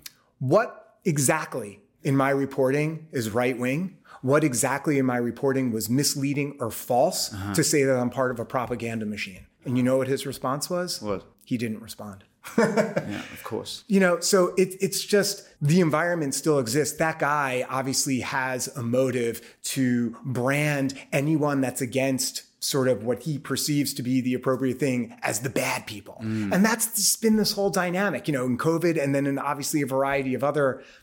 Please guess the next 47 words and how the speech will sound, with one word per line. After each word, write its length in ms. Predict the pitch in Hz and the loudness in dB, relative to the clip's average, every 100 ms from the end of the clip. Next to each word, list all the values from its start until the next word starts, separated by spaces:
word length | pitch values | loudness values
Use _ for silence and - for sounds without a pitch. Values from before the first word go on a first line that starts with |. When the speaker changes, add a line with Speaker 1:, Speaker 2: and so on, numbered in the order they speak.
| _ _ _ _ _ - | _ _ _ _ _ -6
Speaker 1:
you 100 | 127 | -2
know, 160 | 123 110 | -2 -4
cultural 480 | - 135 123 135 123 | -2 -2 0 -2 -2
areas. 480 | 120 123 117 113 - - - - 190 | -2 -2 -2 -6 -10 -14 -4 2 6
Anytime 720 | 247 233 175 170 165 160 - _ | 6 2 -2 -4 -2 -4 -6 _
you 160 | 135 139 | -6 -4
question 540 | - 156 165 - 131 | -2 -2 -2 -2 -2
something, 520 | - 117 110 120 117 - | -2 -6 -6 -6 -8 -6
you're 220 | 156 165 170 | -2 0 2
automatically 600 | 165 156 143 143 143 127 | 0 0 -2 -4 -2 0
on 140 | 123 | 0
the 80 | 120 | -2
wrong 380 | 123 123 117 110 | -2 -4 -4 -6
team. 480 | - 127 107 95 - | -6 -6 -6 -12 -6
Speaker 2:
Yeah. 240 | 117 107 - | 0 0 0
Speaker 1:
You 120 | 127 | -6
know, 120 | 113 110 | -8 -4
so 220 | - 143 | 0 2
Speaker 2:
I've 80 | 170 | 4
noticed 260 | 254 202 | 4 4
that, 120 | 160 135 | 2 2
by 120 | 127 | 2
the 80 | 120 | 2
way, 100 | 110 | 0
it's 140 | - | 0
not 160 | 151 143 | 0 0
just 320 | 127 113 - - _ | 0 0 -2 -14 _
the 120 | 120 | 2
left 380 | 110 113 92 - | 4 2 0 -6
or 40 | |
progressive 460 | 101 104 107 101 101 | -8 -2 0 -2 -2
Democrats 340 | 107 98 95 | -2 -2 -4
do 100 | 101 | -6
it. 160 | 107 - | -6 -6
The 80 | 117 | -10
conservatives 580 | - - 190 170 123 - | -6 2 4 4 0 0
do 120 | 107 | -2
it 60 | |
just 220 | 90 104 - | -2 -8 -8
as 100 | 92 | -2
much. 100 | 113 | 2
Speaker 1:
You're 100 | 226 | 4
right. 260 | 226 151 - | 4 2 0
Speaker 2:
And, 80 | |
Speaker 1:
You're 120 | 160 165 | 2 4
right. 240 | 156 127 | 6 4
Speaker 2:
or 100 | - | 0